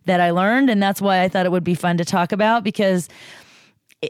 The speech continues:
it's just, it's so f-, interesting to me. Um,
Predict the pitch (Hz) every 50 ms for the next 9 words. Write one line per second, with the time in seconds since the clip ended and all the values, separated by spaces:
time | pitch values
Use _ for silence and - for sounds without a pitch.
0 | _ _ - - 226 214 - - 185 - 240 233 214 - _ _ _ 214 214 208
1 | - - - - 233 214 208 208 214 202 - - - - - _ _ _ _ _
2 | _ _ - 233 233 - - 214 - - 190 170 165 - - 180 175 160 151 147
3 | 151 - _ - 190 180 175 170 160 160